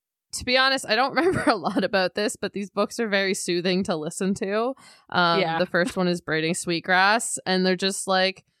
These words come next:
Speaker 1: beautiful books about Indigenous nature knowledge and everything, and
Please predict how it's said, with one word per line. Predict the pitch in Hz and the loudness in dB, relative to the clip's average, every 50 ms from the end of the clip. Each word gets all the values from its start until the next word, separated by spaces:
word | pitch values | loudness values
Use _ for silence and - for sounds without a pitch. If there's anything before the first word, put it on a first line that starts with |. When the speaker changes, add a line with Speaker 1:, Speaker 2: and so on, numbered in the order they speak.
| _ _ _ _ _ _ _ _ - 202 202 - | _ _ _ _ _ _ _ _ -16 -16 -10 -4
Speaker 1:
beautiful | - 208 226 226 220 226 - - 202 190 | 0 2 2 4 2 2 2 0 0 0
books | 165 175 175 170 170 - - - - - - | 2 2 2 2 0 -2 -6 -8 -8 -4 -4
about | 190 180 180 175 170 170 165 | -2 0 0 2 2 2 2
Indigenous | - 185 190 170 170 170 170 175 170 165 165 165 - - | 2 0 0 0 0 -2 0 -2 0 0 0 -2 -4 -4
nature | - 165 160 160 160 - 175 165 160 | -4 -2 -2 -2 -2 -2 -2 0 2
knowledge | 160 160 156 156 160 160 151 151 147 165 - - - | 2 2 2 2 2 2 2 0 0 -2 -4 -4 -2
and | 131 165 156 | -2 -2 0
everything, | 127 156 151 160 160 160 - 160 151 151 151 151 147 147 135 | 0 0 0 0 -2 0 0 0 2 2 2 2 2 0 0
and | - - 147 151 139 139 143 143 147 151 139 - | -2 0 0 0 0 0 -2 -2 -2 -2 -4 -4